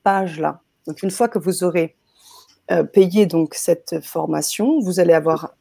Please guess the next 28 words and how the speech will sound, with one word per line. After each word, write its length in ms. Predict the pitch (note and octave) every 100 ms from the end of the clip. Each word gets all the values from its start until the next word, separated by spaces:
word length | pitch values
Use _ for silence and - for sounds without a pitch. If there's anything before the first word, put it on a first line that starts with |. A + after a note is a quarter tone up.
| _
ce 240 | - - F#3
petit, 560 | F#3 F#3 - G3 F3+ - -
euh, 220 | E3 D#3
formulaire 680 | - - E3 E3+ A#3 E4+ D4+
de 100 | F#3+
façon 320 | - E3 -
à 60 | E3+
ce 80 | -
que 100 | D#3
vous 100 | D3
puissiez 360 | D#3+ - E3
vous 240 | D3 D3+ D3+
inscrire, 640 | D#3 - - - G#3+ G3 - - - - -
mettre 400 | F#3 F3 - -
les 260 | - F3 F3+
éléments 260 | E3 D#3+ D3+
nécessaires 720 | D#3 D3+ - - G#3 D4+ - - -
et 100 | B3
vous 220 | C4 A#3+
arriverez 600 | A3+ G#3 F3+ F3 F3+ F3 - -
directement 960 | E3 C#4+ C4+ A#3 G#3+ - F#3 G3 D4+ _ _ _ _
sur 360 | - - C4+
cette 260 | C4+ A3+ -
plateforme 520 | F#3+ F#3 - C3+ C#3+
qui 120 | - E3+
est 40 |
donc 280 | E3 G3 G3 -
là, 320 | E3 D#3+